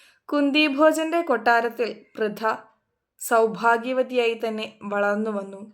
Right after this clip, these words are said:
കുന്തിഭോജന്റെ മകളായി വളർന്നു വന്നതുകൊണ്ട് തന്നെ പൃഥ പിന്നീട് കുന്തി എന്ന നാമത്തിൽ അറിയപ്പെട്ടു തുടങ്ങി.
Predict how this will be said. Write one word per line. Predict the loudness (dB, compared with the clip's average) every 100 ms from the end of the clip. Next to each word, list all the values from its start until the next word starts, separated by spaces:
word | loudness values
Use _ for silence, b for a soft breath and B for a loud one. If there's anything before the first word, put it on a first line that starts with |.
| _ _ _ _ b b b b b
കുന്തിഭോജന്റെ | -6 -4 -4 -4 0 0 0 0 0 -2 -2
മകളായി | -4 -2 0 2 2 2 -6
വളർന്നു | -6 -2 -2 -2 -4
വന്നതുകൊണ്ട് | -2 -2 -2 -2 -4
തന്നെ | -6 -6 -6 -10 -16 _ _
പൃഥ | -4 -4 -4 -6 -6 -8
പിന്നീട് | -8 -8 -6 -6 -8 -10 -16 B B _
കുന്തി | -4 -2 -2 -2 -2
എന്ന | -2 -2
നാമത്തിൽ | -4 -4 -4 -4 -4 -6 -8
അറിയപ്പെട്ടു | -8 -4 -6 -6 -8 -6
തുടങ്ങി. | -8 -8 -12 -18